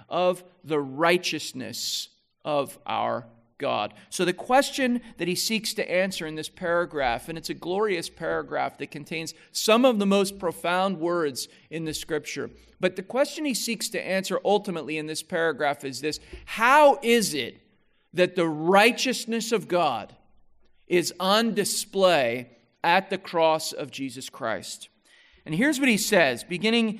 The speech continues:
in verse twenty-two. He says, "This righteousness is given through faith in Jesus Christ to all who believe." Now, this is a, this is really a remarkable statement.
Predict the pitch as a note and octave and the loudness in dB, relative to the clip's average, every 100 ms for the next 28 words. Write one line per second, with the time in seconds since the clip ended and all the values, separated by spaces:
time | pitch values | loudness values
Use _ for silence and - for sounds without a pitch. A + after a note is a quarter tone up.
0 | - - F#3 E3+ F#3 F#3 - - - F#3+ | -12 -6 -4 0 0 0 -2 -8 -4 0
1 | F#3 F#3 - E3 C3 C3+ D3+ F3+ E3 D#3 | 2 0 -2 -2 -2 -6 -4 -4 -4 -4
2 | C4+ - F3+ G3+ A#3 B3 - G3 - - | -4 -4 -2 4 4 4 2 0 0 -6
3 | B2+ G2 - - - - _ _ _ _ | -8 -10 -10 -10 -10 -12 _ _ _ _
4 | _ _ _ _ F3 F3+ C3 - A#3 B3+ | _ _ _ _ 4 4 4 -2 0 2
5 | F3+ A#2+ A#2+ D#3 _ _ _ _ _ - | 0 -4 -6 -12 _ _ _ _ _ -10
6 | E3+ D#3 G3 G3+ A3+ G#3 F#3+ D3 F3+ D#3 | -8 -6 0 2 2 -2 -6 -6 -8 -6
7 | E3 - - D#3 B2 A#2 - - - _ | -8 -10 -4 -2 -2 -4 -10 -12 -16 _
8 | _ _ - D#3+ E3 F3+ F#3 F#3 E3+ E3 | _ _ -10 -2 2 4 4 2 -2 -4
9 | D#3+ D#3 D3+ D3+ _ _ _ - C#3+ C#3+ | -2 0 -2 -8 _ _ _ -10 -6 -6
10 | B2+ G2 - - - D#3 D4+ E4 G#3 G3 | -6 -10 -18 -20 -16 -10 -6 -4 0 2
11 | E3 G3+ B3+ A#3+ E3+ F#3 E3 D#3 D3+ D3+ | 2 0 -8 -8 -6 -6 -4 -6 -6 -6
12 | D#3 C#3+ B2 - C3+ - G2+ | -8 -10 -12 -10 -10 -10 -16